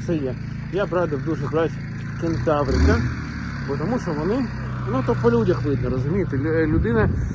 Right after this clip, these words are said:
е, трактор не нуждається в рекламі. Я тільки закидаю відео, там мене побачив: «О, у вас Кентаври є?» Там, чи є Кентаври? Є, да, да, які треба, такі, все, везіть. Не треба його там переубіждати,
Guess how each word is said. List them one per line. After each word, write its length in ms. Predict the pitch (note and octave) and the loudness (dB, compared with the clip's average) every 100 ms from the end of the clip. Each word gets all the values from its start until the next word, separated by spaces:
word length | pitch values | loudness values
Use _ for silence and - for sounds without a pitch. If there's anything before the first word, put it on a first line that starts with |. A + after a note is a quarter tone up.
| - - - | -8 -12 -8
е, 720 | D#3+ E3 E3 E3 E3 E3 E3 D#3 - - - - | -6 -2 0 0 0 0 -2 -4 -10 -14 -14 -4
трактор 320 | A3+ A3 G3 | -2 -2 0
не 60 | |
нуждається 460 | G3 F3+ A#3 G3+ E3+ | 2 4 4 4 0
в 40 | |
рекламі. 400 | F3+ F3+ E3+ A#2 G2+ - | -2 2 2 2 -4 -2
Я 200 | C#3 F#3 | 4 4
тільки 240 | - - E3+ | 2 0 -2
закидаю 420 | E3+ G3 G3+ A3+ | 0 2 4 4
відео, 260 | C#4 G#3 | 4 4
там 140 | F3+ F3+ | 4 0
мене 180 | F3+ E3 - | 0 -2 -2
побачив: 280 | G3 E3+ | -2 2
«О, 80 | G#3 | 4
у 40 | G#3+ | 4
вас 120 | E3+ | 4
Кентаври 460 | G3+ F#3 B3 G3 F#3+ | 0 0 0 2 0
є?» 180 | A#3+ E4 - - - - | 0 -2 -6 -10 -8 -4
Там, 160 | D3 C3 | -2 -2
чи 100 | F3 | 0
є 120 | C4+ | 0
Кентаври? 480 | - G3 F#3+ D3 D#3 | 0 0 2 4 2
Є, 160 | C4+ | 2
да, 300 | F#3+ G#3+ G3 D3 | 2 2 2 0
да, 60 | |
які 320 | D#3+ D#3 - G3+ | -2 -2 -4 -2
треба, 300 | F#3+ D3+ C3 | 0 -2 -4
такі, 300 | - - B2+ | -8 -8 -8
все, 160 | - C#3 | -4 0
везіть. 280 | E3 F3+ D3+ - - - - - | 2 0 -2 -8 -14 -12 -10 -4
Не 120 | F#3+ | -2
треба 320 | A#3 C4 G3+ | 2 2 4
його 260 | F#3 E3 G#3+ | 4 4 0
там 160 | F3+ | -2
переубіждати, 760 | E3+ F#3 G#3 F#3+ E3+ G#3 A3+ | -2 -2 2 2 2 4 2